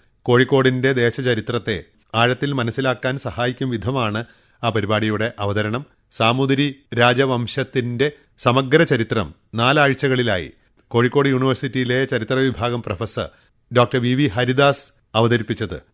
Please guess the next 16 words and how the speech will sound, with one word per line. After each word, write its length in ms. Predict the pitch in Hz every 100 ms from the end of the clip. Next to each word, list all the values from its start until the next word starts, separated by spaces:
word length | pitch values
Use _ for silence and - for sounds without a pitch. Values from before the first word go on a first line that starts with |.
| -
ഒട്ടേറെ 460 | 123 - 151 175 180
പുതിയ 460 | 139 131 147 151 - -
അറിവുകൾ 460 | 110 117 117 127 131
നൽകുന്ന 580 | 110 104 110 107 123 - _ _ 113
ഒരു 300 | 110 113 113 _ -
പരമ്പരയായി 580 | 104 98 107 110 101 95
മാറി. 380 | 87 87 127 156 _ _ -
ചരിത്ര 340 | 110 107 127
കുതികളായ 760 | 123 113 110 117 123 117 110 131 - _ _
പുതുതലമുറയ്ക്ക് 640 | 123 175 160 131 123 127 135
കൂടി 420 | 110 110 110 - _
ഉപകാരപ്പെടും 580 | 104 104 110 113 110 110
വിധമായി 580 | 101 87 117 117 104 113 _ _ _ 120
ഡോക്ടർ 220 | 110 107
ഹരിദാസിന്റെ 720 | 104 98 110 - 107 104 101 - _ -
അവതരണം. 480 | 107 110 117 143